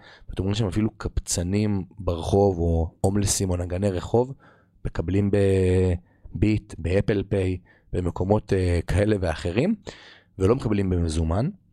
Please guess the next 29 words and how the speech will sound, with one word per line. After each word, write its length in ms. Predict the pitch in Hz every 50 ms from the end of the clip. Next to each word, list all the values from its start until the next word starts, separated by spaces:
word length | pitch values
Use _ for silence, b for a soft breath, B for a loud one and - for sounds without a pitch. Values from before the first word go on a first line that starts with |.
| _ _ _ _ - 92
אה, 340 | 85 82 82 80 80 80 78 -
אז 200 | - 85 - -
כן, 260 | - - 127 143 160
העולם 300 | 127 95 87 87 98 104
הולך 300 | 101 95 98 95 - - 92 -
כאילו 480 | - - 98 92 92 95 92 95 90 87
יותר 260 | 80 - - 95 95
לכיוון 480 | 95 - - - 92 82 90 92 90
הטכנולוגיה. 1160 | 92 92 90 90 87 - - - - _ - - - - - 98 90 90 85 80 78 76 76 82 - _ B B B B B B
הוא 200 | B 80 101 92
הולך 260 | 87 90 95 - -
יותר 180 | 98 - 98 95
לכיוון 460 | 92 90 - 92 85 87 98 98 98
האימוץ, 1300 | 98 95 95 95 95 92 92 92 90 90 - - _ - 104 95 95 95 104 107 - - - - - -
אה, 720 | 104 101 101 98 98 98 98 98 98 95 95 98 95 95 95 95 95 95 - - _ _ _ _ - -
מטבעות 800 | - 101 - - 101 104 98 104 107 110 - - - - - - 92 90
והאימוץ 420 | 92 92 92 95 98 104 110 -
של 140 | - 101 98
הטכנולוגיה 680 | 95 92 - - - 98 95 98 104 104 98 101 98 92
עצמה 520 | 82 - - - - - 107 110 113 107
בשימוש 600 | 98 92 92 - - - 104 95 92 92 90 -
שלה, 240 | - 107 113 127 147 - B B B B B B B B B B B B -
אבל 180 | 92 87 95
נוצר 240 | 95 90 - - 120
פה 100 | 117 113
מין 120 | 107 107
איזושהי 200 | 107 101 95 98
דיסוננס. 680 | 92 90 82 - - - 90 90 85 80 78 78 - -
אז, 320 | 95 92 85 87 87 87